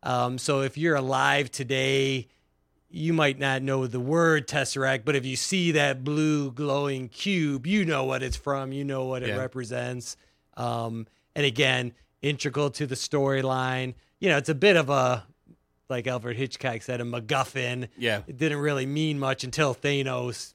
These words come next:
Speaker 1: used it to make the gauntlet, you
Speaker 2: Yeah.
Speaker 1: know. Um, but, uh, yeah, I would say you definitely gotta have that up at the top of the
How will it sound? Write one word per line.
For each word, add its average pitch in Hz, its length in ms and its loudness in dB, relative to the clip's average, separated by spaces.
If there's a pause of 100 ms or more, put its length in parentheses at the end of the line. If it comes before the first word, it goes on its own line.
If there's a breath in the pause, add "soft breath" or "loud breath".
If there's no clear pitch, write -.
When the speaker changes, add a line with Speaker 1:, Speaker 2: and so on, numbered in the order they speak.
(100)
Speaker 1:
used 131 460 -4
it 120 140 -8
to 123 60 -10
make 120 200 -8
the 110 100 -16
gauntlet, 131 540 0
you 143 120 -2
Speaker 2:
Yeah. 107 240 0 (380 soft breath)
Speaker 1:
know. - 80 -4
Um, 113 460 -4 (460)
but, 127 360 -2
uh, 113 260 -4
yeah, 131 220 0
I 127 120 0
would 120 220 -4
say 123 280 -2
you 117 260 -6 (140)
definitely 120 400 -4
gotta 110 200 -8
have 107 320 -10
that 107 240 -8
up 104 200 -14
at 95 100 -20
the 95 260 -18 (180)
top 104 300 -12
of 101 60 -20
the 101 80 -16